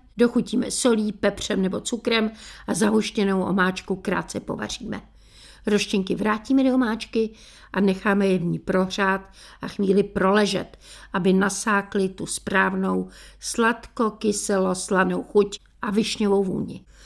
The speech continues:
Jako příloha je báječná bramborová kaše nebo jemné krupicové noky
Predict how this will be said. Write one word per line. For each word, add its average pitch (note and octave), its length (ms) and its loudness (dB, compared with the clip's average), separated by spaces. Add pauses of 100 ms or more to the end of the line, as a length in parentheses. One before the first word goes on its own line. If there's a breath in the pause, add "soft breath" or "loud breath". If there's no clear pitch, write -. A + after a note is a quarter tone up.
(260 loud breath)
Jako A3 240 4
příloha B3+ 460 2
je G#3+ 120 4
báječná G3 500 0
bramborová F#3 500 0
kaše B3+ 440 0 (340 soft breath)
nebo F#3 220 4
jemné F#3+ 400 6
krupicové F#3 680 -4
noky - 400 -2